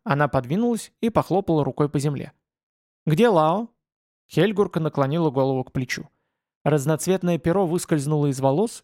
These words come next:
и упало рядом с ее ногами, но Эйнария не обратила на него внимания. «Остался с вредным богом».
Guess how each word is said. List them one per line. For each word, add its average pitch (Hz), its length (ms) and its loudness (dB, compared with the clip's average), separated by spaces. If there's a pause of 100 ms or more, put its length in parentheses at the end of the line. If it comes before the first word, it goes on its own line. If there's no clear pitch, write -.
(100)
и 143 40 0
упало 165 320 0
рядом 160 280 0
с - 100 -6
ее 143 160 -2
ногами, 143 500 -4 (220)
но 185 260 0
Эйнария 180 520 0
не 151 100 0
обратила 131 420 -2
на 143 120 -4
него 151 200 -2
внимания. 151 520 -6 (760)
«Остался 185 520 2
с - 80 -6
вредным 180 400 2
богом». 156 340 0